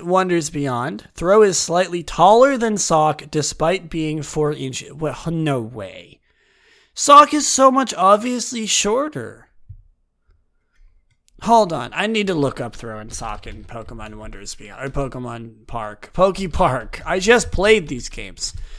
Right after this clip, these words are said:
Throw Poke Park. I guess Poke Park two.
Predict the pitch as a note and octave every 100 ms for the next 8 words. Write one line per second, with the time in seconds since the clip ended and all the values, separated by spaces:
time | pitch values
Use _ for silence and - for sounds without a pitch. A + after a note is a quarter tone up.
0 | - - - F#3 G#3+ G#3+ F#3 E3+ - A#2+
1 | G2+ G2 - _ _ - - - E3+ D3+
2 | - B2+ A#2 A2+ A2 -